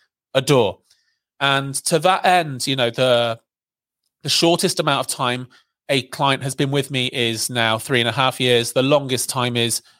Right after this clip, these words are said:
we're pushing on for year thirteen this year. So I've worked with these people an awful long time. They've become very close people in my life. I, in, in some cases, they are now very good friends. It's impossible for us not to be. You spend three hours a week with someone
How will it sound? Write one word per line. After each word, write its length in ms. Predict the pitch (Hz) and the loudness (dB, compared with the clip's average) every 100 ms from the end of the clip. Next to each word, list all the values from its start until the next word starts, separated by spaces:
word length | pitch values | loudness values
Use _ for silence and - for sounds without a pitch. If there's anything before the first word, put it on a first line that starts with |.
| _ _ | _ _
we're 100 | 156 | -2
pushing 320 | 147 139 151 | 0 -2 0
on 120 | 123 | -2
for 80 | 127 | -2
year 240 | 127 135 | 0 0
thirteen 680 | 123 147 131 120 160 135 123 | 2 2 2 0 -2 -2 -4
this 200 | 117 110 | -6 -4
year. 300 | 120 101 101 110 _ _ _ _ _ | -2 -2 -2 -6 _ _ _ _ _
So 340 | - 147 143 - | 2 2 2 0
I've 220 | 170 156 | 0 0
worked 340 | 151 175 - | 0 0 0
with 120 | 147 | -6
these 200 | 143 147 | -6 -6
people 480 | - 165 151 151 135 | -6 -8 -8 -6 -8
an 120 | 151 - | -10 -10
awful 340 | 170 165 - 143 | 0 0 0 -2
long 200 | 123 120 | -2 -6
time. 400 | - 107 95 113 _ _ _ _ _ _ | -10 -10 -12 -20 _ _ _ _ _ _
They've 200 | 165 165 | 0 0
become 340 | 180 170 151 | -2 0 -2
very 300 | 143 151 185 | 2 2 2
close 480 | 180 - 160 165 156 | -4 -2 0 0 -2
people 340 | - 151 - 131 | -6 -8 -4 -6
in 60 | |
my 140 | 131 127 | -2 0
life. 200 | 110 - | 0 0
I, 100 | 170 165 - - - | -2 -2 -6 -6 -6
in, 220 | - 202 | -4 -4
in 180 | 196 214 | -4 -4
some 220 | 196 220 | 0 0
cases, 380 | 196 165 147 156 | 0 -2 -2 0
they 100 | 170 | 2
are 120 | 160 160 | 2 2
now 180 | 160 | 0
very 200 | 156 165 | 2 0
good 140 | 156 143 | 0 0
friends. 320 | 190 175 117 | 0 0 -2
It's 120 | 131 | -8
impossible 480 | 151 - 190 160 147 | -8 -2 -2 -2 -6
for 120 | - | -4
us 140 | 139 160 | -4 -2
not 160 | 165 | -4
to 80 | 160 | -4
be. 220 | 131 123 - - _ _ - | -6 -8 -10 -20 _ _ -10
You 60 | |
spend 200 | - 160 | 0 0
three 240 | - 170 175 | 0 2 4
hours 260 | 165 156 | 4 2
a 60 | 147 | 0
week 300 | 143 170 - | 0 -2 -4
with 120 | 131 | -6
someone 560 | - 117 120 123 110 | -2 -2 -2 -2 -4